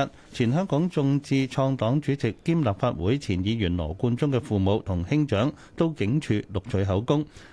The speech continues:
調查佢哋有冇向羅冠聰提供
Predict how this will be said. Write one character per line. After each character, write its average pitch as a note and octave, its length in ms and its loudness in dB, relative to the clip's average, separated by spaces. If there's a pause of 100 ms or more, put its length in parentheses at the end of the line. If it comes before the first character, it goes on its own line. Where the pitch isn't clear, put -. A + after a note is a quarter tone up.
調 D#3+ 120 4
查 C#3+ 120 0
佢 C#3 140 0
哋 C#3 240 2 (200)
有 D3 160 2
冇 D3 300 2
向 D3+ 260 2
羅 F#2 160 0
冠 C#3 240 2
聰 F3+ 240 0 (100)
提 F#2+ 260 0
供 F3 300 0